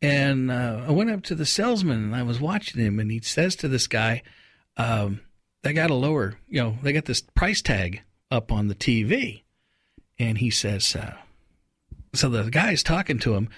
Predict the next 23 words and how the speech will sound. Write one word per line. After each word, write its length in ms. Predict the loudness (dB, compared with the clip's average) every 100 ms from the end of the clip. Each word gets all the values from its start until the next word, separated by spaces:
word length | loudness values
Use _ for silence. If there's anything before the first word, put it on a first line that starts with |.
| -20 _
and 160 | -2 0
they're, 260 | 2 0 -4 _ _
you 80 | -2
know, 180 | -2 -2 -4
talking 280 | -2 0 0
about 320 | 2 0 -2
be-, 140 | -6
feature, 440 | -6 -2 -2 0 -2
benefit, 420 | -2 -2 -2 -2
and 60 | 0
whatever. 320 | 0 0 -2 -8 -20 _
And 180 | 0 2
the 100 | 0
salesman 840 | 0 0 0 -4 -2 0 0 -2 -6 -2
is 140 | -2
standing 400 | 0 -2 0 0
there, 260 | 0 -2 -4 _ -20 _ _
and 220 | 0 2
the 280 | 2 0 -4 -4
customer 640 | 0 0 0 -2 -2 -4 -10 _ _
says, 440 | -2 0 2 0
uh, 220 | -2 -8 -12 _ _ _ _ _
"Well, 340 | 0 2 2